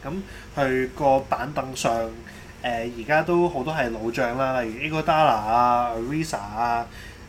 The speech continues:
呃，例如 Bjelica 都其實都即係過咗佢個頂峰啦。咁所以，呃，佢除咗想而家爭冠軍之外，佢亦都想留返一個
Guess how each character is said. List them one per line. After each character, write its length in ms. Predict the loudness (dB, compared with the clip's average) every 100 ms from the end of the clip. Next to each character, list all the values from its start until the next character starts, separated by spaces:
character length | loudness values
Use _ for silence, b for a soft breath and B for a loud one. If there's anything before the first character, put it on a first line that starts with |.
| -8
呃， 340 | -6 -4 -4 -4
例 120 | -4 -4
如 60 | -6 0
Bjelica 480 | 2 2 2 0
都 140 | 2 0
其 100 | 0
實 140 | -4 -6 -2
都 400 | 0 2 0 -2 -6 B B -4
即 80 | -4
係 60 | -2
過 280 | 0 4 4
咗 40 | 4
佢 220 | 4 2
個 140 | 0 0 0 -6 -14
頂 100 | -14 -12
峰 220 | -6 -4 -2
啦。 160 | -4 -4
咁 100 | 0
所 140 | 2
以， 220 | 4 2 0 B B B -4
呃， 300 | 0 0 -2 -2
佢 300 | -2 0 -2 -6 -18 -18 -18 -18 -18 -18 -16 -6
除 120 | -2
咗 600 | -2 -4 -6 0 2 2 -2
想 360 | -8 -2 -2 -2 -6 -10 -12 -18 -8
而 100 | 2
家 120 | 4
爭 320 | 6 4 2
冠 160 | 0 0
軍 20 |
之 180 | 2 4
外， 180 | 4 2 -8 B B -6
佢 160 | -4
亦 100 | -4 -2
都 180 | -2
想 200 | 2 2
留 240 | 2 0 -2
返 320 | -2 0 0
一 60 | -2
個 500 | -4 -2 0 0 -2